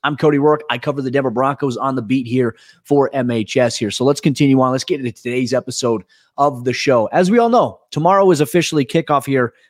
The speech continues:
for the Denver Broncos as they look to take on the Detroit Lions and look to get their second straight road win. And it will be the third and final game of a three-game road trip that started off in Houston with a little bit of a disappointing loss.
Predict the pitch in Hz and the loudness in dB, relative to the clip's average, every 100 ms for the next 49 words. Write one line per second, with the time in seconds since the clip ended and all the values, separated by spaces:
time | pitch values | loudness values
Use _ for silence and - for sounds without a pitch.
0 | _ 151 131 117 135 123 113 127 139 143 | _ 0 0 0 -2 -2 0 0 0 0
1 | 127 113 117 123 127 127 113 131 123 117 | -2 0 0 0 -2 -4 -8 -6 -4 -2
2 | 110 95 117 110 - 110 92 113 139 151 | -4 -4 -6 -6 -4 -4 -4 -2 -2 -2
3 | 147 - - _ 123 120 139 - 117 127 | -4 -8 -20 _ -8 -2 -2 -4 -6 -6
4 | 120 107 - 170 - 135 - 139 127 101 | -6 -8 -4 -4 -4 -10 -8 -4 -2 -2
5 | 120 185 190 135 110 107 - _ _ - | 0 0 0 -4 -4 -6 -10 _ _ -8
6 | - 196 196 175 220 202 190 - 208 254 | 0 0 2 0 -2 -2 -6 0 0 2
7 | 220 190 - 185 185 147 151 147 135 127 | 0 -2 -2 -2 -2 -2 0 0 0 -2
8 | - 139 131 127 113 113 - 147 123 113 | -2 -4 0 0 0 -2 -2 -4 -4 -4
9 | 151 127 113 110 - 104 123 131 - 131 | 0 2 2 0 -2 -6 -4 -4 -6 -8
10 | 113 117 120 117 110 107 120 113 - 120 | -4 -4 -2 -2 -4 -6 -6 -10 -6 -8
11 | - 98 104 151 170 - | -6 -4 0 2 0 -4